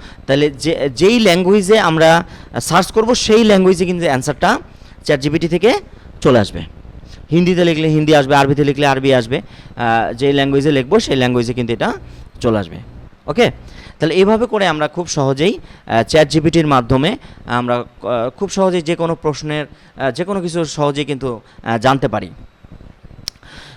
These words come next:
আহ, তো ধন্যবাদ। এই ছিল, আহ, এই যে এখানে কিন্তু already এখানে এসে জমা হয়েছে,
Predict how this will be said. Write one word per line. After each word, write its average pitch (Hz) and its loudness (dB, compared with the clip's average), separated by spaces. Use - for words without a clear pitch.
আহ, - 4
তো 170 2
ধন্যবাদ। 202 4
এই 185 4
ছিল, 196 2
আহ, 202 2
এই 214 2
যে 185 0
এখানে 165 -2
কিন্তু 156 -4
already 151 -2
এখানে 135 -2
এসে 127 -4
জমা 151 -2
হয়েছে, 139 -2